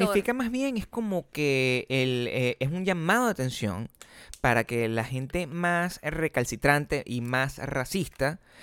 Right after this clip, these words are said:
entienda que la inmigración es importante para nutrir un país. Y eso es lo que, eso es básicamente como el llamado de atención que se está haciendo. Y hoy en día, el día de hoy, que estamos grabando esto,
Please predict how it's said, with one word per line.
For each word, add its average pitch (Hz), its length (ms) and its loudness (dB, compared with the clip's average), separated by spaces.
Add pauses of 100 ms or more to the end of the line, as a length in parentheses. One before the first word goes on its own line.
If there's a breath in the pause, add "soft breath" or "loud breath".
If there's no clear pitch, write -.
(140)
entienda 165 640 -2
que 160 480 -2
la 143 400 2
inmigración 135 920 0
es 151 340 -4
importante 202 800 -2 (100)
para 143 160 0
nutrir 147 580 0
un 110 200 -6
país. 90 420 -6
Y 123 160 2
eso 139 340 2
es 170 140 2
lo 180 140 2
que, 117 520 0 (480 loud breath)
eso 160 240 2
es 214 80 4
básicamente 208 580 0
como 180 280 -2
el 151 80 -2
llamado 139 240 2
de 196 80 4
atención 147 260 -4
que 165 80 -2
se 160 80 -8
está 156 120 -6
haciendo. 143 360 -2
Y 127 160 0
hoy 190 160 6
en 220 100 -4
día, 156 360 -2 (160)
el 110 140 -6
día 170 200 2
de 120 100 4
hoy, 151 480 6
que - 80 -8
estamos 123 220 -2
grabando 131 380 2
esto, 120 360 -4